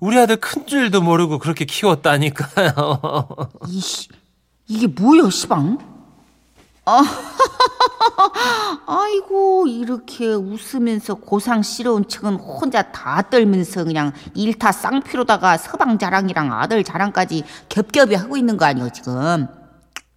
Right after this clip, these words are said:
Speaker 2: 참고로 저희 남편의 키는 백육십오입니다.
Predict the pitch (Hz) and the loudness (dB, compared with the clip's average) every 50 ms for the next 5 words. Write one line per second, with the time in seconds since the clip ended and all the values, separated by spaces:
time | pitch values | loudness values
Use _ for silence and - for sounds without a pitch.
0 | _ _ _ _ _ _ _ _ _ _ - - - - 392 294 - 285 262 262 | _ _ _ _ _ _ _ _ _ _ -18 -14 -10 -8 -4 -2 0 2 4 4
1 | 254 247 247 - 220 208 214 214 170 - 190 208 - 302 247 240 226 - - - | 4 4 2 0 0 2 2 2 2 0 0 -2 -2 0 0 0 0 -2 -4 -2
2 | 330 294 277 214 190 185 190 196 190 185 190 247 - _ _ _ _ - - - | 2 4 4 4 4 4 4 4 4 2 0 -4 -8 _ _ _ _ -20 -20 -20
3 | - - - - _ _ - 196 208 220 220 202 190 196 170 165 165 180 185 170 | -18 -20 -20 -20 _ _ -2 2 4 4 4 4 2 2 2 4 4 4 4 2
4 | - 135 135 147 | 0 -2 -4 -6